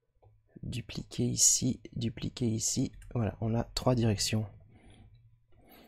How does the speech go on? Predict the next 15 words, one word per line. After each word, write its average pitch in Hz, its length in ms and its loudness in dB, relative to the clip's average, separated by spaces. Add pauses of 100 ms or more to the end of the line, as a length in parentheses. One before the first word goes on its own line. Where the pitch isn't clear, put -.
(720)
En 117 60 8
gros, 131 140 8
le 123 80 8
carquois 123 320 8
de 127 100 8
bronze, 117 300 6
le 107 80 6
carquois 110 340 6
d'argent 110 340 4
et 104 40 4
le 101 120 4
carquois 107 440 2
d'or. - 340 0 (3250)
Euh, 113 520 8 (540)
ok. 160 240 6